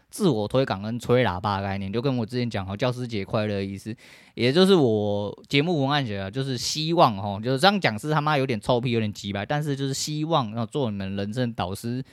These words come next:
所谓做你们人生导师，不是为了要教导你什么，而是在我讲的每一段关于人生跟自我，呃，一些心智上或一些想法、心态上的改变，能够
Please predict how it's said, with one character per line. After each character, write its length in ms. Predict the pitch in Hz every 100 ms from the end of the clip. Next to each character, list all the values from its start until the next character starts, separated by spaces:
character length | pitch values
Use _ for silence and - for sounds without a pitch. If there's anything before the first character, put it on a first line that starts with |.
| _
所 160 | - 156
谓 120 | 233
做 180 | 247 165
你 60 |
们 100 | 131
人 100 | 143
生 140 | 180 190
导 140 | 113
师， 100 | 127
不 140 | 147
是 180 | 131 156
为 160 | 170 143
了 60 |
要 60 | 131
教 340 | 139 151 127
导 200 | 151 104 107
你 160 | 104
什 120 | 107 104
么， 140 | 95
而 120 | - 131
是 240 | 185 147 - - _
在 380 | 202 175 127 101
我 140 | - 147
讲 220 | 147 104
的 100 | 104
每 220 | 101 107
一 80 | 117
段 320 | 120 160 117 101
关 200 | - 160
于 140 | 131
人 240 | 117 113 117
生 240 | 120 135
跟 220 | 127 135
自 240 | 131 156 120
我， 260 | 95 98 90
呃， 200 | - 101
一 100 | -
些 320 | 135 - 113 113
心 580 | - - - 151 180
智 220 | 175 180 151
上 300 | 165 131 110
或 200 | 123 135
一 40 |
些 160 | 135 131
想 320 | - 107 123
法、 180 | 139 104
心 240 | - 131
态 180 | 131 123
上 180 | 113 120
的 60 | 104
改 220 | 101 90
变， 220 | - 104 - - - - -
能 260 | 156 165
够 440 | 185 233 170 139